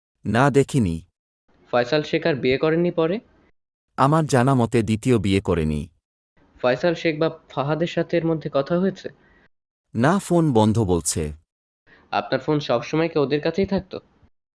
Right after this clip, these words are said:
Speaker 1: হ্যাঁ, বিজনেস কলও সব ওরাই রিসিভ করত।
Speaker 2: ও আচ্ছা, এখন আসছি তাহলে।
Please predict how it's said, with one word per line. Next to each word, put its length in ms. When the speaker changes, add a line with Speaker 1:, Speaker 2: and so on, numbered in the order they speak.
Speaker 1:
হ্যাঁ, 380
বিজনেস 520
কলও 280
সব 340
ওরাই 280
রিসিভ 380
করত। 340
Speaker 2:
ও 160
আচ্ছা, 300
এখন 280
আসছি 320
তাহলে। 360